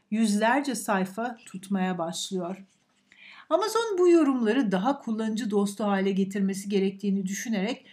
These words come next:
çeşitli denemeler üzerinde yoğunlaşıyor. Denenen yöntemlerden biri de hangi yorumların en üst sırada yayınlanacağına bizzat kullanıcıların karar verdikleri bir sistem.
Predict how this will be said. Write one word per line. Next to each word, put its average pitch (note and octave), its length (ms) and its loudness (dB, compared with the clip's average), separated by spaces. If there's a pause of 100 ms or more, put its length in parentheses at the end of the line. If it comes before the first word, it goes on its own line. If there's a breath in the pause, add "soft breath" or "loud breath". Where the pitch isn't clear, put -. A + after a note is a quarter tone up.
(120)
çeşitli F4 520 -2
denemeler C4 420 2
üzerinde G3+ 420 0
yoğunlaşıyor. F#3 800 -2 (680 loud breath)
Denenen C4 380 4
yöntemlerden G3+ 920 2
biri A3+ 240 0
de B3 100 4
hangi A#3 420 2
yorumların G#3+ 640 2
en A#3+ 140 0
üst B3+ 140 -2
sırada G#3 320 0
yayınlanacağına G3 1080 0
bizzat E4+ 440 -2
kullanıcıların A#3+ 840 -2
karar G3+ 380 4
verdikleri F#3+ 600 0
bir G#3 100 -2
sistem. F#3+ 640 -8